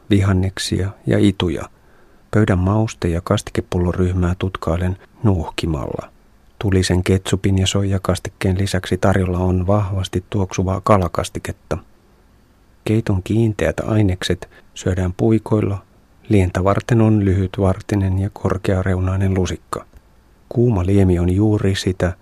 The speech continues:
mitä nestehukkainen kehoni kaipaa. Iltapalan jatkoksi ostan torilta tertun pikkubanaaneja ja cashewpähkinöitä sekä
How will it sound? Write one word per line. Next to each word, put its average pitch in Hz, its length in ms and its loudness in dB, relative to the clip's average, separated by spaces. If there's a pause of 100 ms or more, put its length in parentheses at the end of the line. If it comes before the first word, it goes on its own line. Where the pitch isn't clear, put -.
(320)
mitä 107 220 2
nestehukkainen 104 920 0
kehoni 90 380 -2
kaipaa. - 460 -4 (1120)
Iltapalan 92 600 2
jatkoksi 101 580 -2
ostan 101 340 0
torilta 104 520 0
tertun 104 420 -2
pikkubanaaneja 92 1000 -4 (420)
ja - 60 0
cashewpähkinöitä 92 1080 -2
sekä 92 280 -2